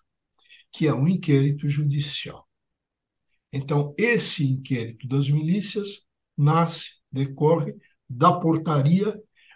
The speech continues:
ou seja, do Supremo, entendendo que precisava de um instrumento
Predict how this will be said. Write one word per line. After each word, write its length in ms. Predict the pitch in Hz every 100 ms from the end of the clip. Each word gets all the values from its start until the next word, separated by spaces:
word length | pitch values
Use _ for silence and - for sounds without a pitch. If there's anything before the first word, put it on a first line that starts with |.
| _
ou 200 | 170 196
seja, 460 | - - 139 135 127
do 160 | 156
Supremo, 840 | - - 151 - 156 170 208 214 - _ _ -
entendendo 800 | 185 180 196 160 139 151 170 165
que 140 | 190
precisava 760 | 151 170 147 143 127 151 170 165
de 120 | 143
um 240 | 175 175 -
instrumento 880 | 185 - - 147 135 160 180 -